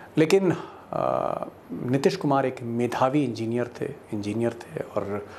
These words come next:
अ, बाकायदा degree से लेकर सब कुछ उनके पास है, उसमें कोई विवाद नहीं है।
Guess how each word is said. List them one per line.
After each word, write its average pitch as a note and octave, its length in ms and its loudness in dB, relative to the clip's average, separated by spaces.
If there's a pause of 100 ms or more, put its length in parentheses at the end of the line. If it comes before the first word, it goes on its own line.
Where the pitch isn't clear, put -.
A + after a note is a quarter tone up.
(500)
अ, - 340 -2
बाकायदा A2+ 360 2
degree A#2+ 360 0
से A#2+ 160 -4
लेकर A2 280 -2
सब - 200 -4
कुछ - 220 0
उनके G#2 160 -2
पास G#2+ 360 0
है, C#3 120 0
उसमें C#3+ 240 -2
कोई A#2+ 120 4
विवाद A2+ 340 2
नहीं A#2 120 -4
है। D#3 100 -8